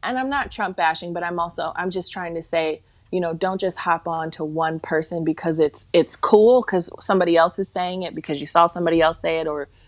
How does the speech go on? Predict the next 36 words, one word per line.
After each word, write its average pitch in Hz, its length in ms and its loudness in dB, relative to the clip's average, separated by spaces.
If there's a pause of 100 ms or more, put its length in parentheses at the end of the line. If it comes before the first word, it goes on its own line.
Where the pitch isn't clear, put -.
(120)
you 175 100 0
know, 160 120 -2
you 156 180 -4
feel 165 240 -2
like 160 200 -2
the 156 60 -12
Clintons 165 380 -8
are 147 180 -4
just 151 520 -4
corrupt. 160 680 2
So 156 160 -2
it's 151 120 -6
like, 156 180 -4
"Clintons, 233 320 -4
Clinton, 214 280 -6
Clintons." - 360 -4 (840)
What, 214 460 2 (280)
literally 285 600 4
Trump 208 320 -4
got 190 240 2
in 196 140 0
the, 175 240 0
in, 196 180 2 (100)
in 214 140 4
the 202 100 4
press, - 380 -2 (100)
press 202 300 2
room 165 180 -8
and 160 140 -12
said, 165 320 -8
"Gillian 175 400 -4
is 156 100 -12
a 160 80 -8
very 160 300 0
nice 151 340 -8
woman." 147 400 -6